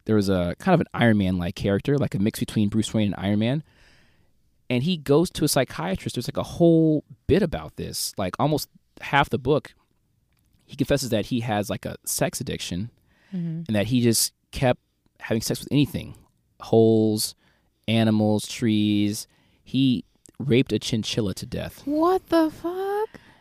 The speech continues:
Speaker 1: Not before talking about how he wanted to have sex with a telepathic robot. I mean, it's,
Speaker 2: What?
Speaker 1: it's, it's insane. I kinda
Speaker 2: <laughs>
Speaker 1: stopped reading it 'cause I'm like, "This is just, this is just too much."
Speaker 2: What?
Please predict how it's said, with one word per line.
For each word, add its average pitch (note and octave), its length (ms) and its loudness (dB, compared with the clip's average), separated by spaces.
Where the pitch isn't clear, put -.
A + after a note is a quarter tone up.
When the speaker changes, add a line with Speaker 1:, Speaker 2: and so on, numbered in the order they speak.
Speaker 1:
Not A#2 380 2
before A2 480 2
talking A2 380 -2
about G2+ 220 0
how G2+ 120 0
he G#2+ 80 4
wanted G2+ 220 0
to - 80 -4
have - 160 -6
sex - 320 -4
with - 100 -10
a F2+ 80 -4
telepathic F#2 640 -6
robot. F2 460 -6
I F#2+ 60 -10
mean, F#2 180 -2
it's, - 80 4
Speaker 2:
What? C4+ 240 6
Speaker 1:
it's, - 340 0
it's E3 220 4
insane. F2 440 -2
I A#3 80 4
kinda A3 200 6
Speaker 2:
<laughs> - 0 -
Speaker 1:
stopped - 360 4
reading A#2+ 220 4
it G#2 80 2
'cause - 100 -4
I'm B2+ 80 2
like, B2 120 4
"This E3+ 140 0
is C3 100 0
just, - 380 0
this E3 120 4
is C3+ 100 4
just - 280 0
too - 180 -2
much." - 440 -8
Speaker 2:
What? G3 200 0